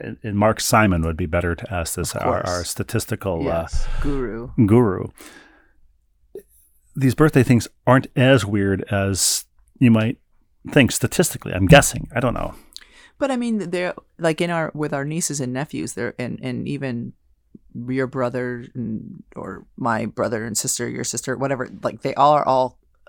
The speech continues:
Speaker 2: many of them are clumped together, like, birthday, next day, birthday, next day, birthday, you know, like, a bunch of January birthdays or a bunch of July, August birthdays, whatever it is. Like, it, they are certainly clumped.
Speaker 1: Our exciting holiday news, writes,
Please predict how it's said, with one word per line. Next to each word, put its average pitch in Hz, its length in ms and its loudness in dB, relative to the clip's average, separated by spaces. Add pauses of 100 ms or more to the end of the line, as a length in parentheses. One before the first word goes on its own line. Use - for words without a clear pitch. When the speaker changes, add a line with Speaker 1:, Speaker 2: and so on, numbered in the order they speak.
(120)
Speaker 2:
many 156 260 0
of 131 80 -4
them 131 120 -4
are 123 80 -2
clumped - 500 -6
together, 127 380 -6
like, 117 260 -8 (420)
birthday, 147 360 2
next 131 260 -4
day, 131 100 -2
birthday, 127 380 -2
next 123 260 -6
day, 123 80 -4
birthday, - 440 -8
you 117 100 -10
know, 123 100 -6
like, 113 240 -8
a 113 60 -8
bunch 147 280 -2
of 139 80 -6
January 131 480 -6
birthdays 113 560 -8
or 107 200 -8
a 123 60 -12 (440)
bunch 127 260 -4
of 117 300 -8 (640)
July, 120 400 -2
August 127 420 -4
birthdays, 117 460 -8
whatever 127 360 -4
it - 80 -10
is. - 280 -8
Like, 113 240 -6
it, 113 140 -10 (440)
they 127 140 -2
are 127 300 0 (160)
certainly 107 520 -10
clumped. - 600 -16 (1160)
Speaker 1:
Our 131 80 6
exciting 180 340 4
holiday 139 300 4
news, 117 340 4
writes, 117 520 2